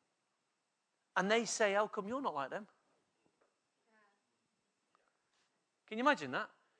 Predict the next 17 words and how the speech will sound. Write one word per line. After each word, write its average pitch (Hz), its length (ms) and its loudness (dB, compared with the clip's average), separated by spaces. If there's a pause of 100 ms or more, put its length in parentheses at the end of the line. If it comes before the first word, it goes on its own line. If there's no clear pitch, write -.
(180)
You 269 120 0
bring 226 300 0
your 208 140 0
next 214 220 -6
door 202 160 0
neighbor, 185 340 0 (260)
your 233 120 2
next 233 240 0
door 226 160 2
neighbor 220 240 0
says, 143 300 0 (680)
"How 339 180 -8
come 285 220 -8
they're 370 180 -4
not 143 180 -4
like 139 180 -6
you? 269 160 -10